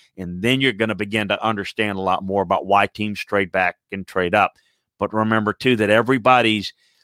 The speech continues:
while their boards look like this, they may have different players in those spots 'cause how they view 'em. Remember, thirty-two different looking draft boards, uh, particularly once you get behind the first, um, eight or ten players. But check it out there.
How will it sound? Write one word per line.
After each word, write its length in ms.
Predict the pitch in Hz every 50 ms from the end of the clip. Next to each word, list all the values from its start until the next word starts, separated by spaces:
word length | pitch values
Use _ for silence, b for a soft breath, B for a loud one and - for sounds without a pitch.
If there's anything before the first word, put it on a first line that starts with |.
| _ _ -
while 380 | 98 110 113 113 110 104 -
their 220 | 107 101 117 113 104
boards 640 | 90 - _ - 143 160 160 156 143 131 113 - 113
look 240 | 135 156 151 -
like 240 | 131 123 110 98 -
this, 500 | 98 95 104 95 90 - - - - - _ _ _ _ _ _ _ _ _ _ _
they 180 | 113 113 120
may 120 | 120 120 113
have 220 | 104 113 104 90
different 400 | 92 110 104 - - 101 90 - _ _ _
players 400 | - - 117 113 110 107 101 87
in 140 | 95 98 92
those 160 | 90 85 -
spots 480 | - - - 95 92 80 - - - -
'cause 220 | - - 87 -
how 160 | - 92 92
they 140 | 82 87 85 80
view 220 | 71 90 95 85
'em. 120 | 65 - b b b b b b b
Remember, 420 | - 98 104 107 107 98 82 73 - -
thirty-two 420 | - 113 117 120 123 - - 131 117
different 340 | 107 117 107 - 117 104
looking 240 | 110 107 - - 101
draft 340 | 87 95 104 101 98 - _
boards, 380 | - 80 73 69 - - - b b b b b b _
uh, 160 | 90 90 92
particularly 440 | 92 - - - 113 - - 101 95
once 280 | 90 95 95 92 - -
you 60 | 95
get 180 | 85 95 92 -
behind 340 | - 87 90 92 90 87 85
the 60 | 85
first, 380 | - 95 95 92 87 - - _ _ _ _ _ _ _
um, 400 | - 90 85 85 85 85 85 - - _ _
eight 160 | - 104 98 92
or 60 | 92
ten 260 | - - 98 95 90
players. 480 | - - - 101 98 82 71 64 - b b b b b b -
But 120 | 113 110
check 280 | - - 156 147 - 151
it 80 | 143
out 240 | 135 131 131 123 -
there. 260 | 131 123 120 117 107